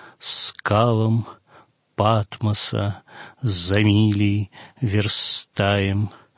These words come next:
милю. Тем, кто уже покаялся, тем, кто не знает веры,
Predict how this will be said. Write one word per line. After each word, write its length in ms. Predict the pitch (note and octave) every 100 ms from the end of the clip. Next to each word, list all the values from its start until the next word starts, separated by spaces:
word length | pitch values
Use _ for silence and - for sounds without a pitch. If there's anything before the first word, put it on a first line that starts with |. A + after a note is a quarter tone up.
| - - - _ _ _
милю. 800 | A2 G2 F#2+ G2+ G2 G2 G2 - - - _ _ _ _ _ _
Тем, 720 | - - - A2+ G#2+ G#2+ G#2+ - - _ - - - _
кто 340 | - - A2+
уже 520 | - G#2+ F#2 A2+ D#3+ C3+ - _ _ _ _ _ -
покаялся, 1200 | B2 - G#2 G#2 G#2+ G#2 G2+ - - A2+ G#2 - _ _ - - _ _
тем, 640 | - - - G2 F#2+ F2+ - _ _ _ -
кто 260 | - G#2
не 140 | F#2 F2
знает 760 | D#2+ - F#2+ G2 D3 D3 C#3+ - - _ _ _ _
веры, 680 | - G#2+ G2 G2 G#2+ G#2+ G2+